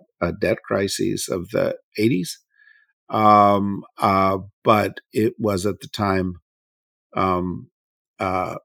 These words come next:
a different circumstance. It was managed in a different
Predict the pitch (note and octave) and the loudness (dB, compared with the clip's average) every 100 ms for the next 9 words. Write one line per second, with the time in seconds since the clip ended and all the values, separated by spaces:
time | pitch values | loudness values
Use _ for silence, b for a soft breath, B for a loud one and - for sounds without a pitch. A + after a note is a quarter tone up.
0 | _ - F2+ G#2 - G2+ - A2+ - F#2+ | _ -10 -2 -2 -2 -6 -4 -6 -6 -8
1 | - F2+ E2+ - - F#2+ G2 F#2+ F#2+ F#2 | -4 -4 -6 -8 -8 -8 -6 -4 -4 -4
2 | E2 - - - - F#2+ F2 G2+ F2+ - | -6 -12 -16 -18 -8 -4 -2 -4 -4 -4
3 | F#2+ | -4